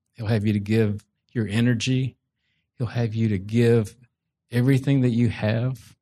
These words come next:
every, sometimes every ounce of your energy. And then he'll do that with such sweetness.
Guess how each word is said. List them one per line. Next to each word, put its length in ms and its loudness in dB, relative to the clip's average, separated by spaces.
every, 640 0
sometimes 500 -4
every 360 0
ounce 300 -2
of 120 -4
your 140 -2
energy. 560 -4
And 100 -4
then 460 -2
he'll 120 -2
do 240 4
that 420 2
with 100 -4
such 680 -2
sweetness. 840 0